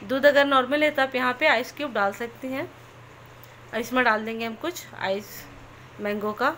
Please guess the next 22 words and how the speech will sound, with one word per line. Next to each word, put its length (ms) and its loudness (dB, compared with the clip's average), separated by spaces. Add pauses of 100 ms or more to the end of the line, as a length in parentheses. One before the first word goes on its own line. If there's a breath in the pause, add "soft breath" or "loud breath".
(160)
कटा 220 -2
हुआ 200 0 (120)
पीस 260 -6
छोटे 220 -6
छोटे 320 -2
टुकड़ों 360 2
में 140 0 (480)
इस 140 -14
तरह 160 2
से। 200 -6 (2250)
और 180 4 (260)
थोड़ा 180 6
सा 140 4
ड्राई 260 2
फ्रूट 200 -2
डाल 220 4
के 100 -4
हम 120 -2
इसे 220 -4
गार्निशिंग 460 -2
कर 100 2
लेंगे। 340 -2